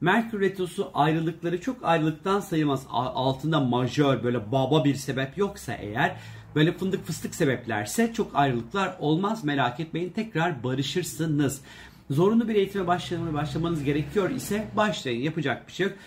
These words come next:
Fakat eğitimden sıkılırsın, eğitmenin bir takım işleri çıkar, ondan sonra zor öğrenirsin, ıvır ve bu tarz şeylerde belki bir ihtimal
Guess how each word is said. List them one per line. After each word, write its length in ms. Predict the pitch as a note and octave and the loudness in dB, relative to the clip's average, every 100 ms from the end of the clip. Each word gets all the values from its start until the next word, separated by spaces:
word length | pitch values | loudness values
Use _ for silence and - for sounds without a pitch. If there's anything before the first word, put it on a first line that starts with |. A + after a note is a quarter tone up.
| - | -6
Fakat 260 | G#3+ F3+ - | -2 0 0
eğitimden 460 | G3 G3+ F#3+ F#3 F#3 | 0 0 0 0 0
sıkılırsın, 720 | - - E3+ E3 F3 E3+ D#3 | -4 -4 -4 -2 -2 -2 -2
eğitmenin 520 | A#2 A#2+ - D#3 D#3+ - | -4 -4 -2 -2 -4 -8
bir 40 | |
takım 300 | - E3+ D#3+ | -8 -6 -6
işleri 380 | C#3+ - E3+ E3+ | -6 -4 -2 -2
çıkar, 500 | - - E3 E3 - - - - - | -4 -4 0 0 -2 -12 -20 -20 0
ondan 380 | D#3 E3 E3 E3 | 2 4 2 0
sonra 380 | - E3+ E3+ | -2 -2 -2
zor 340 | B2 A2 C#3+ G3 | -4 -4 0 2
öğrenirsin, 680 | F#3 E3+ E3+ E3+ D#3+ E3+ E3 | 2 2 2 -2 -2 -4 -4
ıvır 340 | F#3 F#3 E3+ | -2 -2 -2
ve 360 | E3+ G3+ G#3 G3 | -4 -4 -2 0
bu 120 | B3 | 2
tarz 220 | G3 D#3 | 2 2
şeylerde 520 | G3 E3+ D3 C#3 B2 | 0 0 0 -2 -2
belki 500 | F#3+ B3 A#3 - C3+ | 0 2 0 -4 -4
bir 80 | F#3+ | -2
ihtimal 500 | D#3+ - A#2 D3 E3+ | -4 -6 -4 -2 -4